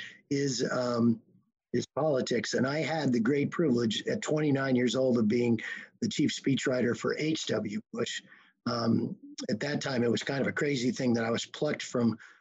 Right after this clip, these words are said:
the P R person for Kentucky Fried Chicken to work for him. I think if I wasn't in, um,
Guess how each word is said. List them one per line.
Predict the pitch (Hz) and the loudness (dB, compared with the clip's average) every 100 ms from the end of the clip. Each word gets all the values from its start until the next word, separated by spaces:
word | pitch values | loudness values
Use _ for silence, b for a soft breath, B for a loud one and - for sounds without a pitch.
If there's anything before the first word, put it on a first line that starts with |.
| b - | b -6
the | - | -4
P | - 160 151 | 0 0 0
R | 147 | 0
person | 151 139 - 120 | 0 0 2 0
for | 127 110 - | 2 -2 -2
Kentucky | - 123 147 117 110 | 0 0 2 0 2
Fried | 127 110 | 2 0
Chicken | - 127 117 104 - | 2 0 2 -2 -2
to | 127 117 107 | 0 0 0
work | 117 139 139 | 0 0 0
for | - | -2
him. | 113 113 - B B 143 | 0 0 -4 B B -6
I | |
think | 143 247 277 - - | -2 2 2 2 0
if | 151 - 147 | -2 0 0
I | 143 | 4
wasn't | 127 156 175 180 135 | 4 4 2 2 2
in, | 147 147 135 113 B B B _ - | 4 4 6 4 B B B _ -6
um, | 123 120 113 113 101 247 | -4 -2 -2 0 0 -2